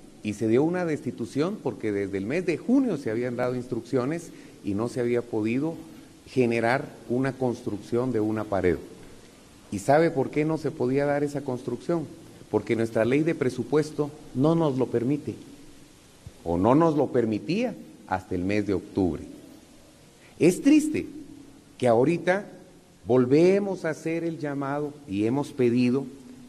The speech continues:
que nos den un fondo de emergencias para poder atender catástrofes que estamos seguros se van a volver a dar o en el verano o en el invierno. Ahora que ya tenemos esa cláusula que nos permite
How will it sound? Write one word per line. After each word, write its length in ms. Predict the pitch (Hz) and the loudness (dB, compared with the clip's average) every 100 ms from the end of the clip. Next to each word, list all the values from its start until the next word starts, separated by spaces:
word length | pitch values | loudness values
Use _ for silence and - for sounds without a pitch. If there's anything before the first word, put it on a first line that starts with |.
| - - | -20 -2
que 140 | 123 | 2
nos 200 | 127 135 | 2 2
den 180 | 147 190 | 2 2
un 160 | 208 196 | 2 0
fondo 460 | - 202 214 196 | 2 2 2 0
de 160 | 170 160 | 0 0
emergencias 1040 | 147 143 143 214 277 285 214 170 170 - - - - | -2 -2 0 2 4 4 2 0 -2 -8 -18 -20 -2
para 280 | 101 101 - | 2 2 2
poder 260 | 104 123 | 0 2
atender 540 | 147 143 127 120 147 156 - - | 0 0 -2 0 0 -2 -12 -4
catástrofes 760 | - 208 143 170 160 156 151 - | -2 2 2 2 -2 -2 -4 -2
que 100 | 117 | -4
estamos 380 | - 139 165 156 | -2 -2 -2 -2
seguros 420 | 139 139 165 160 | 0 2 2 0
se 100 | 127 | 0
van 240 | 120 135 | 0 2
a 60 | 131 | 0
volver 340 | 120 113 131 | 0 0 0
a 80 | 131 | 2
dar 280 | 123 123 - | 4 2 0
o 160 | 104 104 | 0 2
en 80 | 107 | 2
el 100 | 107 | 0
verano 360 | 127 226 339 302 - - - - - - - | 2 4 2 -2 -10 -18 -20 -20 -20 -20 -4
o 120 | 98 | 0
en 120 | 104 98 | 2 2
el 120 | 92 | 0
invierno. 420 | 90 87 82 - - - - - - - - - - - | 2 4 2 0 -12 -18 -20 -20 -20 -20 -20 -20 -20 -4
Ahora 600 | - 104 143 233 240 170 175 - - - _ _ _ | 2 4 6 4 2 0 -6 -16 -20 -20 _ _ _
que 140 | 95 | -8
ya 180 | 95 156 | 0 0
tenemos 680 | 190 220 214 220 196 - - - | 0 -2 0 -2 -4 -6 -12 -14
esa 340 | - 180 185 185 | -4 -2 -2 -6
cláusula 560 | 185 202 202 170 131 | 0 0 0 -2 -2
que 140 | - 123 | -2 -2
nos 300 | 120 120 - | -2 -6 -4
permite 640 | 117 120 190 254 - 104 | -2 0 0 -2 -2 -4